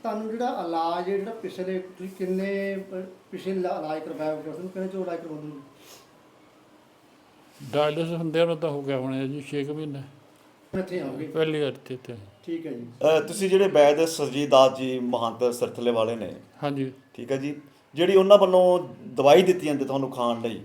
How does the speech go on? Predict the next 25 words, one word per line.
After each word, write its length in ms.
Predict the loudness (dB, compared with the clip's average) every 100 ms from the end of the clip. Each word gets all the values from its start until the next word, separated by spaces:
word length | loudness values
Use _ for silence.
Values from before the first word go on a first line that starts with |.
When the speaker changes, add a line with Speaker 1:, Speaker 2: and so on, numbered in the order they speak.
| -18 _ _ _ _
Speaker 3:
ਕੀ 180 | 6 8
ਉਹਦਾ 180 | 10 8
ਕੋਈ 200 | 4 0
ਸਾਈਡ 420 | -2 4 6 6
ਇਫੈਕਟ 320 | 4 2 -2
ਹੈ, 220 | -4 -4
ਕੋਈ 200 | -2 -4
ਸਰੀਰ 320 | -2 -2 0
Speaker 2:
ਨਹੀਂ। 100 | -2
Speaker 3:
ਤੇ 120 | -2 -2
ਕੋਈ 140 | -2
ਪ੍ਰਭਾਵ 340 | 0 4 4
ਪੈਂਦਾ? 300 | 2 -6 -6
Speaker 2:
ਮੈਨੂੰ 420 | -6 -4 -2 -2 -4
ਕੋਈ 200 | -4 -2
ਨਹੀਂ 120 | -2
ਫਰਕ 320 | -2 -4 -6
ਪਿਆ 220 | -4 -2
ਜੀ, 100 | -4
ਮੈਂ 160 | -4 -2
ਇੱਕ 220 | -2 -4
ਪੁੜੀ 300 | -6 -6 -4
ਖਾਂਦਾ 320 | -4 -4 -6
ਰੋਜ਼ 260 | -6 -6 -8
ਦੀ। 200 | -10